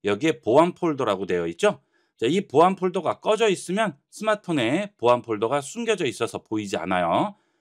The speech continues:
자, 보이지 않으시는 분들은 켜주도록 하세요.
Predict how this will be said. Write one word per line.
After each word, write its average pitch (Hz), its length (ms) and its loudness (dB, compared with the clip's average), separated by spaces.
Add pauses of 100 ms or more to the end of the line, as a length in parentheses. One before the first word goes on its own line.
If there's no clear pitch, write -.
(100)
자, - 160 -10
보이지 160 260 4
않으시는 113 480 -2
분들은 135 400 -2 (500)
켜주도록 147 600 -2
하세요. 107 540 -2